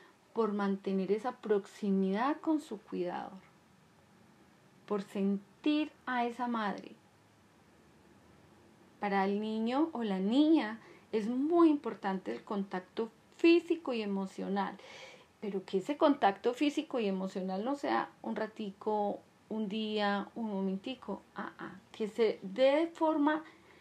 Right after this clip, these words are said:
digamos, repetida en el tiempo.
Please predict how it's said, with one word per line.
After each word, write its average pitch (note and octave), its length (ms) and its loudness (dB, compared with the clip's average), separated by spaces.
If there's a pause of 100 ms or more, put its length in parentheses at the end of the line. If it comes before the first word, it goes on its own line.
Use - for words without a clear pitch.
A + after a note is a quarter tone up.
(180)
digamos, A3+ 480 0
repetida D4 960 4
en C4+ 80 0
el G#3 200 -6
tiempo. F3+ 460 -10